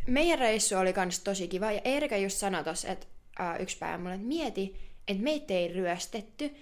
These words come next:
me ei myöhästytty yhdestäkään junasta, ei yhdeltäkään lennolta, ei yhdestäkään bussista. Meitä ei niinku vakavasti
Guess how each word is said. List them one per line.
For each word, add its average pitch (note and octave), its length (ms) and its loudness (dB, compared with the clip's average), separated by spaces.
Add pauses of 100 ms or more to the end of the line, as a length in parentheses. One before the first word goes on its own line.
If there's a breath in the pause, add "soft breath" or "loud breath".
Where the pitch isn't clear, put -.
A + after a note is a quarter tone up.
(160 loud breath)
me G#3 140 2
ei G#3+ 80 2
myöhästytty G3+ 760 0
yhdestäkään G#3+ 580 0
junasta, G3 340 -2
ei G3+ 180 2
yhdeltäkään G3 520 2
lennolta, E3+ 400 -2
ei G3 140 4
yhdestäkään F3+ 420 0
bussista. F3+ 480 -4 (260 loud breath)
Meitä C4 320 0
ei G#3 160 4
niinku F#3+ 600 0 (1400)
vakavasti F#3 920 4